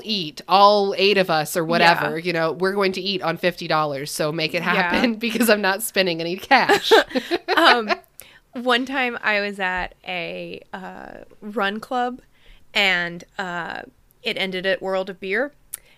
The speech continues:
Speaker 2: and they were doing some, like, gift card drawing thing, and I put my name in very last, and then they drew it,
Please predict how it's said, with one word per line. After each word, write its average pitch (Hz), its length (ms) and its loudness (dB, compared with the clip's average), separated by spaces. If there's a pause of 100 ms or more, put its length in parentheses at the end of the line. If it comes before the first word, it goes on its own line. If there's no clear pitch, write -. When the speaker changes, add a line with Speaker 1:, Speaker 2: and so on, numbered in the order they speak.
(140)
Speaker 2:
and 196 380 0
they 196 160 2
were 196 200 0
doing 190 300 -6
some, 202 240 -8
like, 185 240 -4
gift - 340 -4 (200)
card 220 480 -2 (280)
drawing 226 560 0
thing, 285 300 -4
and 214 80 0
I 196 100 4
put - 220 -6
my 190 160 -2
name 190 260 -4
in 202 180 -4
very 185 360 0
last, 175 500 -2
and 190 180 -6
then 190 180 -4
they 185 120 0
drew 175 400 -6
it, 247 180 -2